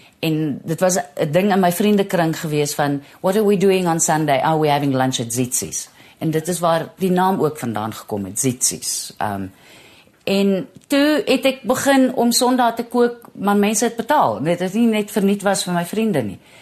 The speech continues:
En dit het net gegroei tot by, by hierdie plek wat nou,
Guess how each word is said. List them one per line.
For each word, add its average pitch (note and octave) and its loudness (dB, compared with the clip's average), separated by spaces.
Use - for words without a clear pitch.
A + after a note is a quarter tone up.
En F#3+ -2
dit G3+ 2
het A#3 2
net B3 0
gegroei A#3 -2
tot - -4
by, F#3+ -2
by F#3 0
hierdie A3 -2
plek C3 -2
wat D3+ -4
nou, E3 0